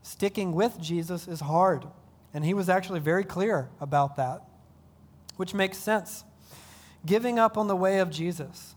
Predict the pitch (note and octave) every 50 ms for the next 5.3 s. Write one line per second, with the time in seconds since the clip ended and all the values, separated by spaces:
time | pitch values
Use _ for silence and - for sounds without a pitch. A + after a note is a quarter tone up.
0 | - - E3 - - E3 E3 F3 F3+ G3 G#3 G#3 F#3+ F#3+ F#3 F3 F3 F3 D#3+ D3+
1 | D#3 D#3 C#3 - - F#3+ F3+ D3+ C#3 - - - - - - - - - G3+ G#3+
2 | A#3 A#3 - - - - G#3+ A3+ A3+ A3+ G#3 G3 F3+ F#3+ G3+ F3+ F3 F#3+ G3+ G#3+
3 | - F#3 F#3+ G#3 G#3 F3+ G3 G3+ F#3+ F#3 F3+ F3+ F3 E3 E3+ E3+ F3 D#3 C3 C3+
4 | - - - E3 E3+ F3 F3 F3 - - F#3+ F#3+ F#3 - G3 F#3 F3 E3 D#3+ D#3
5 | D#3 D#3 D#3 C#3 C3